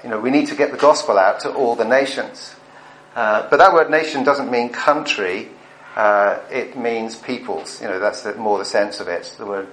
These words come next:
uh, people. Um, but what is a people? And there are different definitions, but one definition that, uh, is quite commonly used is this. A people group is the largest group within which the gospel can spread as a church planting movement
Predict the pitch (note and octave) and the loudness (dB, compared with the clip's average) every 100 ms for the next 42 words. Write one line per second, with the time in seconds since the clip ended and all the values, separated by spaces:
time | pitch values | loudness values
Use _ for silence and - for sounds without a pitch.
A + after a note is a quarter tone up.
0 | - G#2 F#2 A2+ G#2 F#2 F2 - - - | -10 -8 -8 -12 -12 -12 -12 -16 -20 -20
1 | - - - G#2+ G#2+ G2+ G2+ G#2 - C#3+ | -20 -20 -8 0 4 4 4 2 0 6
2 | F#3+ F#3+ - F#3 E3 G#2+ - - - - | 6 4 -2 -6 -2 -4 -4 -10 -20 -20
3 | - - - - - - B2 B2 C3+ C3+ | -20 -20 -20 -20 -20 -12 -6 -2 -2 -2
4 | D#3 C#3+ C3+ C3+ C#3 C#3+ G#2 G2 - B2 | -4 0 0 0 -2 -2 -6 -10 -4 -2
5 | A#2 C3 D3+ C#3+ C3+ C3 A#2+ A2+ A2 G#2+ | 0 4 4 4 0 -2 -2 -6 0 2
6 | G#2+ - - - - - - A2 G2+ G#2 | 0 -4 -16 -20 -20 -20 -6 -2 0 -2
7 | - B2 A2+ - A#2+ A#2 A2+ A2+ G#2+ G#2 | -2 0 0 0 0 0 -4 -8 -8 -6
8 | A#2+ - - - - - - B2 G3+ G#3 | -6 -6 -12 -18 -20 -18 -8 -4 0 2
9 | E3 B2+ A2 A2+ B2+ C3+ B2 C#3 F3 F#3 | 0 2 0 0 -2 2 4 6 6 6
10 | F#3+ - D#3 B2 G#2 - - - - B2+ | -2 -8 -2 0 0 -4 -16 -20 -10 -2
11 | D3 D3+ D3 - C3+ D3 D3+ - C#3+ C#3 | 0 0 -2 -4 2 2 2 0 -2 -2
12 | C3+ - - D3+ A#2 G2 - - - - | -2 -2 2 4 4 4 0 -6 -18 -20
13 | - - - B2+ C3+ C3+ D#3 - D3 B2+ | -20 -10 -4 -2 -2 4 4 6 4 4
14 | C3 A#2+ A#2+ A#2+ A#2 G#2+ - - | 0 -2 -2 -2 -4 -4 -6 -16